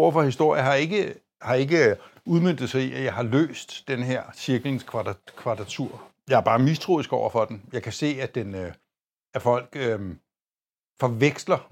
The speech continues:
øh, livet med historier. Det er tydeligt, at de er mere interesserede i historien, end de er interesserede i, i sandheden. Og det er klart, at, at for en journalist, synes jeg, jeg synes, jeg vil bare have sandheden.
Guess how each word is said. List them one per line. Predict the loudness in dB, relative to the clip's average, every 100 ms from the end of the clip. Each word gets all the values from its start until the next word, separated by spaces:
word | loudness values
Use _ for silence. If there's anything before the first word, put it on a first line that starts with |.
| -8 -8 -8
øh, | -4 -2 -2 -4 -8
livet | -6 -4 -2 -2 -2 -4
med | -4
historier. | -4 -4 -6 -6 -10 -6
Det | -4
er | -2
tydeligt, | -2 0 0 -4 -2
at | -2 -2
de | -4
er | 0
mere | 0
interesserede | 0 -2 -4 -2 -2
i |
historien, | 0 4 4 4 -4 -4
end | -4
de | -2
er |
interesserede | -4 -6 -4 -4 -4 -8
i, | -8 -12 -8
i |
sandheden. | -4 -4 -4 -8 -12 _ -6
Og | -4
det |
er | 2
klart, | 2 2 2
at, | -2 -2 -4
at | -6 -2
for | -4
en | -2
journalist, | -4 -2 0 -2 -6 -10
synes | -4 -2 0
jeg, | 2 2 2
jeg | 0
synes, | -2 -2
jeg | 0
vil | 2
bare | 4 2
have | 2
sandheden. | 0 -2 -2 -8 -6